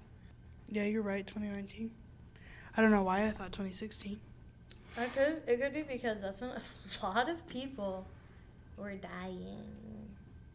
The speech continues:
Speaker 2: So many people died in twenty sixteen, I think.
Speaker 1: Yeah.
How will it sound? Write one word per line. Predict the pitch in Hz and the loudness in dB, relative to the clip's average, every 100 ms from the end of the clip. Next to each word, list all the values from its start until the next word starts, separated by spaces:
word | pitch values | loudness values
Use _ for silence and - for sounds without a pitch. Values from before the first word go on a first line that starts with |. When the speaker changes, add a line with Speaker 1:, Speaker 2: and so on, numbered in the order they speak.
| - - - - - - - - - - | -18 -18 -18 -18 -18 -18 -18 -18 -18 -16
Speaker 2:
So | - 214 | -10 -6
many | 240 277 | -6 -6
people | 240 208 196 | -6 -6 -6
died | 185 175 175 | -8 -8 -10
in | 180 | -12
twenty | 202 185 208 | -10 -12 -12
sixteen, | 208 - 101 | -16 -16 -14
I | 101 - 110 | -14 -14 -14
think. | 107 - - - - - | -16 -16 -18 -18 -14 -4
Speaker 1:
Yeah. | 185 180 | -2 0